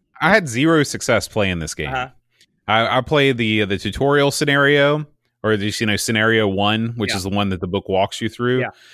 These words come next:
Speaker 1: And then just, just for fun, I played, like, I think scenario two. And, uh, I was demolished every single time. Now, <sighs> I, I almost feel like, at least when you're playing against the computer, that you don't have to win to have fun.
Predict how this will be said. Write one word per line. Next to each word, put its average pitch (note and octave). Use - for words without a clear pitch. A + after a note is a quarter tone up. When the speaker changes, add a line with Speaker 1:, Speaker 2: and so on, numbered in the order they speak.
Speaker 1:
And B2+
then E3
just, D3+
just C#3+
for B2
fun, C#3+
I G#2+
played, G#2+
like, F#2+
I F#2+
think F#2+
scenario F2
two. D2+
And, A#2
uh, G#2+
I B2+
was C#3
demolished A2
every A2
single G2
time. B2+
Now, A2
<sighs> -
I, C#3
I C#3+
almost G3+
feel F3+
like, G#2
at B2
least G3
when C3+
you're A2+
playing A#2
against A2
the G2+
computer, F#2
that C3+
you E3+
don't F#3+
have C#3
to C#3+
win A#2+
to B2+
have A#2
fun. B2